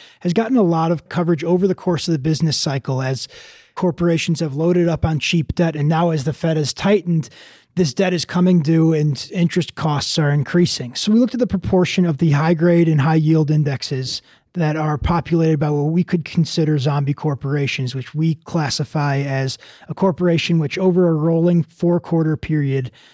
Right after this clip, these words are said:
has seen greater interest expense than operating income. And what we see is a pretty interesting divergence between high yield and high grade. So if you look at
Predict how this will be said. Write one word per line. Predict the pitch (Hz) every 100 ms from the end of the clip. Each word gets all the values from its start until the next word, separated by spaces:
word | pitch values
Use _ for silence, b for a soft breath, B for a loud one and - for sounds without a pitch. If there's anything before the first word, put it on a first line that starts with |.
| b
has | 156 147
seen | - 170 151 147 151 -
greater | 175 175 185
interest | 175 170 - 160 -
expense | - - 147 143 -
than | 147
operating | 139 135 - 143 135 131
income. | 135 131 123 123 113 - B B B B B
And | 196 196
what | 202 202
we | 214
see | - 247 262
is | 196
a |
pretty | - - 214 185
interesting | 170 - 160 175
divergence | 160 147 151 165 156 147
between | 143 - 165 165
high | 143 156
yield | 143 147 147 135
and | 123
high | 135 127
grade. | 135 123 110 -
So | 151
if | -
you | 160
look | 185 -
at | 175